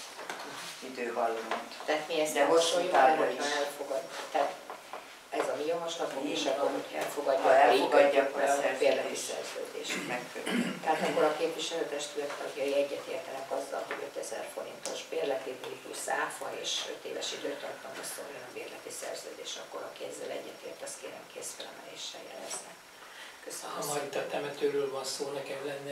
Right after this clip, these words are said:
Speaker 3: egy észrevétel, mert akkor elfelejtem a végére. Ö, amikor az ötvenhatos megemlékezést tartottuk, akkor ott láttuk mindannyian, hogy milyen, ö,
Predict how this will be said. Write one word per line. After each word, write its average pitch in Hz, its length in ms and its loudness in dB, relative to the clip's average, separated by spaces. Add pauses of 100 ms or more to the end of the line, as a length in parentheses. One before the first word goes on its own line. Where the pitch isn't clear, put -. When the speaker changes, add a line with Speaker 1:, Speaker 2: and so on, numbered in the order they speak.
Speaker 3:
egy 143 160 -6
észrevétel, 135 600 -4
mert 143 200 12
akkor - 300 4
elfelejtem 143 640 4
a 147 120 -8
végére. 156 380 -2 (1040)
Ö, 160 40 -2 (460)
amikor 147 260 -2
az 135 120 2
ötvenhatos 139 640 -2
megemlékezést 135 920 -2
tartottuk, 135 540 -2 (100)
akkor - 240 -6 (100)
ott - 100 -8
láttuk 131 500 0
mindannyian, 131 720 -6
hogy 123 160 -8 (580)
milyen, 139 420 0 (480)
ö, 139 40 2